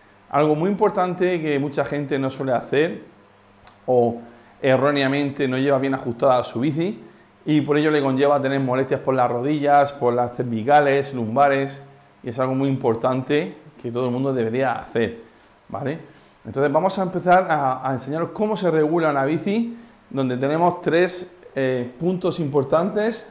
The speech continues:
a tener en cuenta, que va a ser el, el manillar, va a ser la altura del sillín y luego la distancia entre el manillar y el sillín, ¿vale?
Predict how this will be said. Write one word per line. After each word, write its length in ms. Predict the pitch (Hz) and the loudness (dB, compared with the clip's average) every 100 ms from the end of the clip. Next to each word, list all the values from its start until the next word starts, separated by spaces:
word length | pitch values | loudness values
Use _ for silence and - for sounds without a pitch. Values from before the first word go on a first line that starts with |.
| - | -8
a 60 | |
tener 280 | 123 131 139 | -4 -2 0
en 100 | 139 | -2
cuenta, 400 | 143 175 180 190 | 0 -2 2 2
que 60 | 143 | 4
va 100 | 123 | 2
a 60 | |
ser 220 | - 123 117 | 0 0 0
el, 280 | 107 98 - - _ _ - | -2 -6 -14 -20 _ _ -10
el 100 | 104 | -8
manillar, 720 | 104 104 104 139 190 269 - - - - _ _ _ _ - - _ _ _ _ - - - | -6 -6 0 4 4 2 -6 -18 -20 -20 _ _ _ _ -20 -20 _ _ _ _ -20 -12 -6
va 80 | |
a 40 | - | -4
ser 240 | - 123 | 0 2
la 80 | 117 | 4
altura 440 | 107 - 160 156 | 2 2 4 6
del 240 | 139 147 117 | 6 4 0
sillín 640 | - 120 143 185 208 196 - - _ _ - | -4 -2 2 2 0 -6 -20 -20 _ _ -6
y 120 | 139 | 0
luego 320 | 147 175 180 | 6 6 8
la 100 | 165 | 6
distancia 760 | 165 156 185 180 185 190 208 - - | 6 4 2 2 4 4 4 0 -4
entre 280 | 143 139 | -4 0
el 60 | 135 | 0
manillar 760 | 131 135 135 147 175 190 - - - _ | 2 4 6 8 8 4 -8 -20 -20 _
y 300 | - 180 214 | -2 0 0
el 220 | 156 135 120 | 2 2 2
sillín, 560 | 127 113 120 90 87 - | 0 0 0 -2 -8 -10
¿vale? 380 | - 151 226 | 0 2 2